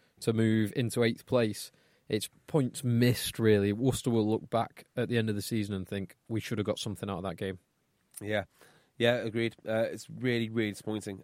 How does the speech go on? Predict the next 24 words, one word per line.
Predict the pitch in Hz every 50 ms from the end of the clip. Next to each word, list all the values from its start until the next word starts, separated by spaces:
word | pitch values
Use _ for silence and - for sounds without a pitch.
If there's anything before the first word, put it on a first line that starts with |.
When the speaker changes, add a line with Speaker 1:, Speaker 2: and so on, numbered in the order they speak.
| - 107
Speaker 2:
and | 107 107 107 - - -
spe-, | - - - 151 135 135 -
particularly | - - 139 123 123 120
with | 110 101
the | 98
table | - - 117 110 95 104
as | 98 101
it | - -
is, | - 110 98 92 87 90 - - - _ _ _ _ _ _ _ _ 87
um, | 95 98 98 98 98 98 95 - _ _ -
yeah, | 98 92 87
that's | - - - -
gonna | - 98 87
hurt | 87 92 90 - - -
quite | - - 170 143 - -
a |
lot. | 165 - - - - - - _ _ _ _ _ _ _ - - - - _ _ _ _ _ _ _
Speaker 1:
Absolutely. | 104 95 - - 117 107 104 101 101 101 98 - _ _ _ 117
Speaker 2:
Uh, | 123 131 123 -
obviously, | 143 143 139 131 - 151
Worcester's, | 147 160 156 - - 131 123 117 - _ - -
um, | 113 117 117 117 117 - - _ _ _ _ 113 107 - _ _ _ _ _ -
biggest | 156 151 127 135 120 -
mates | 131 131 131 135 - - - - - -